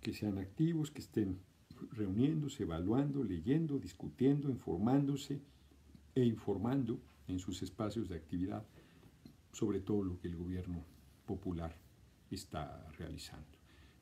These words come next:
Me parece de la mayor importancia esta tarea, me parece que debe ser la tarea fundamental que debemos realizar, la organización abajo, el movimiento,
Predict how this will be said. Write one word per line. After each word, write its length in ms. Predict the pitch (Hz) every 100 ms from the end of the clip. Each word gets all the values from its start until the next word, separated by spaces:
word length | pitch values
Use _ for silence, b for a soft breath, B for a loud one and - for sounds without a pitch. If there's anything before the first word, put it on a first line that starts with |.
| -
Me 80 | 98
parece 460 | 101 113 - 110 - -
de 260 | - 98 104
la 120 | 107
mayor 440 | 113 113 117 156 139
importancia 680 | 117 90 95 - 98 92 90
esta 260 | 85 87 -
tarea, 400 | 92 95 101 101 - - - -
me 100 | 98
parece 360 | 92 92 95 95
que 80 | 90
debe 160 | 90
ser 220 | 82 90 90
la 180 | 85
tarea 320 | 82 90 95 92
fundamental 680 | 87 80 80 80 - 101
que 120 | -
debemos 380 | 82 85 85 85
realizar, 460 | 85 85 90 104 101 -
la 80 | 95
organización 600 | 78 80 80 78 78 90
abajo, 380 | 82 92 104 95
el 60 | 85
movimiento, 760 | 80 80 80 95 101 98 98